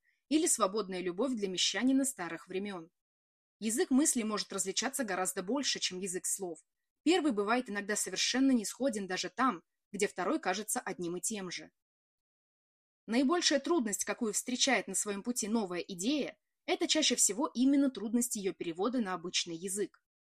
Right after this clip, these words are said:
Когда Коперник, Бруно и Галилей говорили, что Земля вращается, самые слова их были почти для всех тогда ещё непонятны.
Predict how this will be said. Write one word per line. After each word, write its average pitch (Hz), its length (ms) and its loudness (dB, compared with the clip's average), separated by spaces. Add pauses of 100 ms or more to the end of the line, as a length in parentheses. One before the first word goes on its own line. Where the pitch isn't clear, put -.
(200)
Когда 202 260 0
Коперник, 214 560 0
Бруно 208 320 0
и - 160 -6
Галилей 220 400 -2
говорили, 196 440 0
что - 180 -6
Земля 214 300 0
вращается, 262 760 0 (300)
самые 302 420 4
слова 226 380 0
их 220 200 -4
были 190 200 0
почти 190 360 -2
для 247 140 0
всех - 280 -2
тогда 202 260 -6
ещё 170 240 -2
непонятны. 190 680 -4